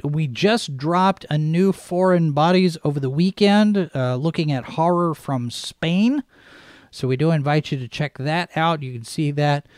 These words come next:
uh, over at, uh, over, uh,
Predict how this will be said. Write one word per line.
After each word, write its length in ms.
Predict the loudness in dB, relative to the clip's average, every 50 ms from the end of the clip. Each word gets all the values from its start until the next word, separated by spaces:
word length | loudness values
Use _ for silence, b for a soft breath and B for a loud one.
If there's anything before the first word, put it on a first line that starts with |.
| b b b b b b b
uh, 240 | -6 -4 -4 -4 -4 -2
over 460 | 0 0 0 0 0 -2 -4 -4 -4 -4
at, 500 | -4 -2 0 0 0 -2 -2 -4 -6 -6
uh, 420 | -4 -2 -2 -2 -2 -2 -4 -4 -4
over, 420 | -4 -4 -2 -2 -4 -4 -4 -4 -4
uh, 260 | -4 -2 -2 -2 -4